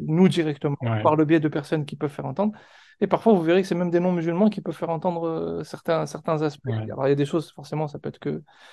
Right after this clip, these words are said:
Speaker 1: que les musulmans par, par rapport à certaines convictions, mais, mais il y a des choses, ce sera des non-musulmans qui vont faire entendre beaucoup mieux que nous, et il faut les soutenir dans ça, c'est tout.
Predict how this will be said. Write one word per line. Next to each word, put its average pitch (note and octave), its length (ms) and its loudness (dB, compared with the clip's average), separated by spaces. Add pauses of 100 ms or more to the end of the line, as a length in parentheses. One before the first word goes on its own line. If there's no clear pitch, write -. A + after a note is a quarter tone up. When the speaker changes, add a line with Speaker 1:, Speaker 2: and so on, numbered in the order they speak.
(240)
Speaker 1:
que D#3 100 -4
les D3 80 0
musulmans D3+ 340 0
par, C#3+ 160 -10 (140)
par C#3 80 -8
rapport C#3 160 -6
à C#3 60 -8
certaines C#3+ 280 -8
convictions, F3+ 360 0
mais, D#3 120 2 (600)
mais D3+ 140 -2
il C#3 40 0
y - 20 0
a C#3 40 -2
des C#3+ 100 0
choses, D4 240 2
ce G#3+ 80 -4
sera F#3+ 160 -2
des F3+ 100 2
non-musulmans G3 500 2
qui A3 120 -4
vont E3 140 -2
faire E3+ 140 -4
entendre E3+ 280 0
beaucoup D#3+ 260 -2
mieux E3 180 0
que E3+ 100 -4
nous, E4+ 160 2
et - 20 4
il F3 80 2
faut - 140 -2
les F3 80 4
soutenir G#3+ 340 -2
dans G#3 140 2
ça, F#4+ 140 0 (100)
c'est - 160 -6
tout. D#4+ 160 -8